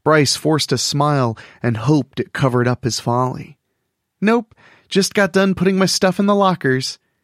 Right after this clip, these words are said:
She pointed at the Pumpkin King. "Should we get in line for that one first? It'll take the longest.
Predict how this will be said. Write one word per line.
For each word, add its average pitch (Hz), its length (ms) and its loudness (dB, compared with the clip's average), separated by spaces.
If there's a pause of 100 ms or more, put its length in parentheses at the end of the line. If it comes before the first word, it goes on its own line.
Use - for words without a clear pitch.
(280)
She - 180 -4
pointed 147 420 -2
at 113 100 -12
the 117 80 -6
Pumpkin 127 440 -4
King. 117 360 -6 (400)
"Should - 200 -2
we 190 80 2
get 208 160 2
in 185 60 0
line 175 240 2
for 151 100 -2
that 131 220 2
one 151 160 0
first? 156 480 -4 (440)
It'll 147 200 2
take 170 280 -2
the 131 100 0
longest. 131 580 0